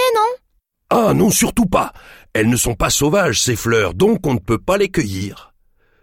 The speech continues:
Speaker 2: Ce sont des fleurs cultivées qui se vendent chez le fleuriste. Et puis attention, elles sont sacrées, nos fleurs. Au début du vingtième siècle, elles ont fait la renommée de Carqueiranne. On en trouvait à Paris et jusque dans les grandes villes européennes, tu imagines ?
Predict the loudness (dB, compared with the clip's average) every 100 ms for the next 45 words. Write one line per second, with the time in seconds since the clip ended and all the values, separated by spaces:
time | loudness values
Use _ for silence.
0 | _ -4 0 0 0 -2 0 -2 -2 -2
1 | -2 0 -2 2 0 0 -2 0 2 0
2 | 0 0 0 -2 -2 -2 -4 -6 -8 -10
3 | _ _ _ _ _ _ _ -8 -4 -4
4 | -4 -4 -2 0 0 -2 -14 _ -4 -2
5 | -2 -2 0 -2 -2 -4 -2 0 0 -2
6 | -2 -2 -2 -4 -8 -18 _ _ _ _
7 | _ _ _ _ -2 0 0 2 2 2
8 | 0 2 0 0 0 0 -2 -6 -4 -4
9 | 0 0 2 0 0 2 2 4 4 4
10 | 2 0 -4 -2 -4 -2 -2 -4 -8 -14
11 | _ _ _ -2 2 2 0 0 0 0
12 | 0 0 0 0 0 -2 -2 2 2 2
13 | 0 0 2 0 0 0 2 0 2 2
14 | 0 2 2 2 -2 -4 -4 -4 -2 -2
15 | -2 -4